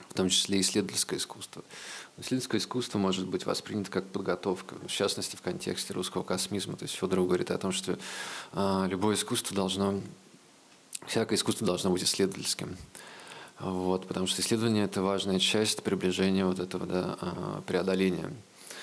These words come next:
И две проблемы, которые здесь существуют, я их уже касался, это проблема социальной несправедливости и некоторой онтологической несправедливости. А,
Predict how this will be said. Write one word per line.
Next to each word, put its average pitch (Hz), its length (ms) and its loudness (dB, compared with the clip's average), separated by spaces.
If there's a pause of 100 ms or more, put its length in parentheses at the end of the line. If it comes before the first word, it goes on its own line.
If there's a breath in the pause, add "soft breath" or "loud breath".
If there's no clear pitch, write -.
(460 loud breath)
И 110 160 2
две 117 460 0 (420)
проблемы, 107 420 2
которые 101 260 4
здесь 95 180 2
существуют, 127 520 4 (600)
я 107 140 6
их 101 140 2
уже 95 120 2
касался, 101 640 2 (1120)
это 98 200 0
проблема 92 600 2 (320)
социальной 117 460 2
несправедливости 98 840 2
и - 260 -4
некоторой 92 380 0
онтологической 95 640 0
несправедливости. - 800 -8 (680 loud breath)
А, 104 680 0